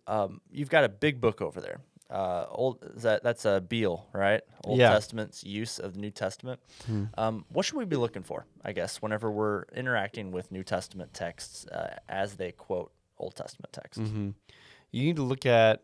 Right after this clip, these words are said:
Speaker 2: um, obviously, uh, who was writing it. So Isaiah writing it
Speaker 1: Mm-hmm.
Speaker 2: seven hundred years or so before the birth of Christ.
Speaker 1: Yep.
Speaker 2: Um, and you need to look at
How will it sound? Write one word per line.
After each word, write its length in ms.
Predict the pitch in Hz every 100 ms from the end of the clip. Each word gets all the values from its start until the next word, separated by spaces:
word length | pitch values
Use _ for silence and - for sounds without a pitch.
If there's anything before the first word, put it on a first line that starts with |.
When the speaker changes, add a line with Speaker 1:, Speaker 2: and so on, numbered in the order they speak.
| -
Speaker 2:
um, 480 | 98 98 95 98 -
obviously, 720 | 107 104 104 - 113 104 101 - _ _ _ _ _ _ -
uh, 460 | 101 98 95 95 90 - _ _ _ _ _
who 200 | - 160
was 220 | 170 135 120
writing 340 | 120 113 101
it. 180 | 107 -
So 160 | -
Isaiah 460 | 110 107 104 120 123
writing 380 | 110 107 104 104
it 280 | 110 - -
Speaker 1:
Mm-hmm. 120 | 98
Speaker 2:
seven 380 | 98 107 117 120
hundred 260 | 120 113
years 180 | 107 117
or 60 | 110
so 240 | - 113
before 240 | 107 104 117
the 80 |
birth 240 | 101 110 -
of 100 | -
Christ. 580 | - 104 104 123 - -
Speaker 1:
Yep. 140 | - - _ _ -
Speaker 2:
Um, 480 | 107 101 101 98 101 _ _ _ _
and 480 | - 110 110 110 110
you 60 | 117
need 100 | 120
to 60 |
look 260 | 110 120 117
at 320 | 107 104 -